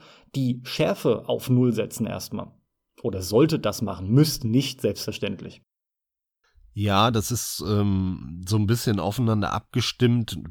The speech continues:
Speaker 2: Deswegen haben sie ja die Option auch nicht offiziell eingebaut, ne? Man soll das eben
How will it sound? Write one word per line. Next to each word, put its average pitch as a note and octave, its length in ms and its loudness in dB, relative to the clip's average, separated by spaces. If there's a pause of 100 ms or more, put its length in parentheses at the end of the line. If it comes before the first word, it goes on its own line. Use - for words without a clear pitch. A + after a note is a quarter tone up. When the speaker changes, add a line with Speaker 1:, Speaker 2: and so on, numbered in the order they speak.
(100)
Speaker 2:
Deswegen G#2+ 420 2
haben A2+ 140 4
sie A#2 100 0
ja A#2 60 4
die G#2 160 0
Option A2 520 0
auch G2 180 -2
nicht A2 180 0
offiziell G#2 500 -2
eingebaut, A2 760 0
ne? A2 240 4
Man F#2+ 280 2
soll G2+ 320 2
das A#2+ 240 2
eben A2 380 0